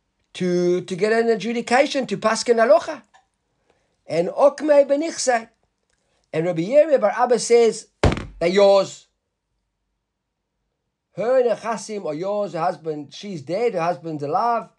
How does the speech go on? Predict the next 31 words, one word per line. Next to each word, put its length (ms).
they're 100
yours." 420
Now, 240
as 100
a 80
Rabbi 220
Abba, 240
Rabbi 120
Abba's 240
not 180
so 140
convinced. 580
Right? 340
The 120
widow. 360
The 100
stepfather. 600
And 160
Amr 300
le 100
Miltai 440
come 180
Rabbi 180
Hoshea, 460
Hoshea, 400
and 100
he 60
goes 240
to 100
Rabbi 100
Hoshea. 540